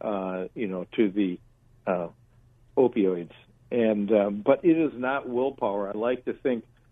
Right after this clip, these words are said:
I can stay. I, I always considered my curse of pain, being in pain constantly, um, as a, as a real godsend blessing, because it has forced me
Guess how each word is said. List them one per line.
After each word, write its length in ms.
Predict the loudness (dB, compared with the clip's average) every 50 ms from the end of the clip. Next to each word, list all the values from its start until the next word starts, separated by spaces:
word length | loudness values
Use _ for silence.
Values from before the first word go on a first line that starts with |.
| _ _ _
I 220 | 2 4 6 6 6
can 220 | 4 2 -2 -2 0 2
stay. 240 | 4 4 4 2 0 -2
I, 140 | 0 0 0 4
I 160 | 4 6 6 6
always 200 | 6 4 2 0 -2
considered 640 | -6 -8 -6 -4 -2 0 2 4 2 2 2 -2 -8 -10 -6
my 320 | -2 0 2 2 2 0
curse 320 | 0 2 4 6 6 6 4 2
of 160 | 0 0 0 -4 _ _
pain, 340 | -2 0 0 0 0 0 0
being 220 | 0 0 0 0 -2
in 140 | -4 -4
pain 240 | -2 -2 -2 -2 -2
constantly, 760 | -4 -4 -4 -4 -4 -6 -6 -8 -8 -6 -4 -2 -2 -4 -4 -8 _ _ _ _ _ _ _
um, 460 | 2 4 4 4 4 2 0 -4 -8 -10 _ -20 -16 0 2
as 120 | 2 4 4
a, 120 | 2 0 0 2 2
as 160 | 2 2 2
a 80 | 0 0
real 240 | 4 6 6 6
godsend 560 | 6 4 2 2 0 0 -2 -2 -4 -4 -4 -4
blessing, 460 | -4 -4 -4 -4 -6 -8 -10 -10 -10 _ -20 -20 -20 -20 _ _
because 340 | -8 2 4 6 6 6 4
it 100 | 0 -2 -2
has 160 | -2 -4 -6 -8 -10 _
forced 320 | 2 2 4 4 2 -2 -8 -12 -10
me 240 | -8 -6 -6 -8